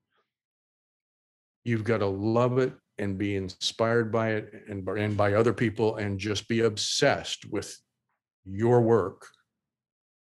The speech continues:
and finding your own voice, your own graphic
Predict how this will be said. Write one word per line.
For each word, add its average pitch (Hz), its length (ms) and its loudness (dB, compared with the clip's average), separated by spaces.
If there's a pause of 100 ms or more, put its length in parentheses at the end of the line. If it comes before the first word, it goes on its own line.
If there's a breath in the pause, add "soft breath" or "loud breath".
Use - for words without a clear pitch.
(220)
and 107 200 -4
finding 110 440 0
your 104 220 0
own 104 240 0
voice, 95 560 -6
your 107 220 -2
own 110 240 0
graphic 98 480 -2